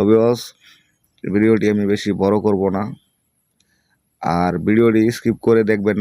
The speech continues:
না, কারণ যদি আপনি পুরা ভিডিওটি না দেখেন, তো অবশ্যই কিছু কথা মাঝখান থেকে হারিয়ে ফেলবেন, তখন নকশাটি আপনার কাজে লাগবে না।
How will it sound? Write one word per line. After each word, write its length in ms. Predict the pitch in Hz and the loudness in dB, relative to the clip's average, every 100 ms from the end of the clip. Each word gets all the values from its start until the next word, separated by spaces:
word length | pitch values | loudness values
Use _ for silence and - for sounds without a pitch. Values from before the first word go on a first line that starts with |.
| 104 | -4
না, 120 | 113 - - - | -6 -8 -18 -20
কারণ 360 | - 92 92 92 95 - _ _ _ - - _ _ | -8 -2 -2 -2 -4 -10 _ _ _ -20 -20 _ _
যদি 240 | 87 98 113 | -2 2 2
আপনি 200 | 113 110 | 0 -4
পুরা 240 | 104 117 117 | -2 -2 -2
ভিডিওটি 500 | 104 113 113 104 110 107 | -2 -2 0 -2 -2 -2
না 140 | 101 104 | -2 0
দেখেন, 360 | 110 107 107 107 101 | -2 -2 -4 -6 -4
তো 80 | 104 | -2
অবশ্যই 540 | 101 104 - 104 104 104 - - | 0 -2 -2 -2 -2 -4 -8 -10
কিছু 300 | 95 - 101 101 104 - _ _ _ _ _ _ _ _ _ _ _ | -10 -2 0 0 0 -8 _ _ _ _ _ _ _ _ _ _ _
কথা 340 | - 107 107 101 104 - _ - _ | -4 -4 -4 -4 -6 -12 _ -20 _
মাঝখান 440 | 92 98 - 107 98 | -6 -6 -6 -6 -4
থেকে 280 | 107 104 104 110 | -6 -2 -2 -2
হারিয়ে 360 | 110 95 92 95 | -4 -4 -2 -2
ফেলবেন, 400 | 104 98 101 101 110 104 | -2 0 -2 -2 -4 -8
তখন 300 | - 92 104 101 | -8 -4 -2 -2
নকশাটি 520 | 101 - 101 87 101 107 - - | -4 -4 -8 -4 -6 -6 -14 -20
আপনার 280 | - 101 95 - - - - - _ _ _ _ | -6 -4 -4 -8 -20 -20 -20 -20 _ _ _ _
কাজে 260 | 113 104 107 | -6 -4 -2
লাগবে 280 | 110 92 87 | -2 -4 -8
না। 120 | 76 | -10